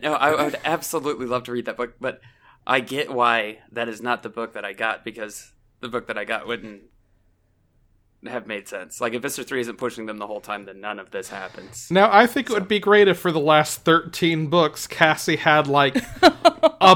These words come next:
Speaker 2: pet dog who actually was, you know, a water buffalo.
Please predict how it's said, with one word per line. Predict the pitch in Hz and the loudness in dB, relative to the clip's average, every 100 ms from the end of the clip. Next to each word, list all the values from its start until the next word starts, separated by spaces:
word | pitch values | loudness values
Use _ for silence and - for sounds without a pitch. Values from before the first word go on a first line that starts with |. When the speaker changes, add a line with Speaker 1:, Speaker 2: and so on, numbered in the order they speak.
| - | 6
Speaker 2:
pet | 190 190 190 165 | 6 6 6 8
dog | 233 214 185 175 175 | 12 12 12 10 6
who | 196 175 | 6 6
actually | 185 175 185 - 190 190 | 8 8 8 4 4 4
was, | 170 180 175 - _ _ _ | 6 4 4 0 _ _ _
you | 180 180 | 0 4
know, | 143 131 139 - _ | 4 4 2 -2 _
a | 175 | 4
water | 160 175 190 185 | 6 6 8 8
buffalo. | 143 139 - 127 110 95 | 6 4 4 -2 -2 -8